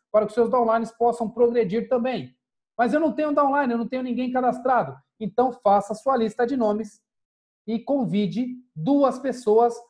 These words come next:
pelo menos do-, duas vezes por semana. Que aí você apresenta o plano para duas pessoas ao mesmo tempo, duas vezes por semana.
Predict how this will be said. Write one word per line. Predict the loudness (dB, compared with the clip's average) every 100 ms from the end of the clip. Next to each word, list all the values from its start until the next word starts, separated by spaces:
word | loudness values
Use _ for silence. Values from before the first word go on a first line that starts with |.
| _
pelo | 2 2
menos | 2 0 -2
do-, | 4 4 4 0
duas | 0 0
vezes | 0 -4
por | -8
semana. | -4 -2 -2 -6 -12 _ _
Que | 2
aí | 2
você | 2 -2
apresenta | 0 0 0 -2 -4
o |
plano | -4 -4 -4
para | -6
duas | -4 0 0 0
pessoas | -4 -4 -2 0
ao | 0
mesmo | 0 0 -2 -4
tempo, | -6 -6 -10 -14 _ _
duas | -4 0 2 2
vezes | 2 0 -2
por | -8 -6
semana. | -2 -2 -4 -10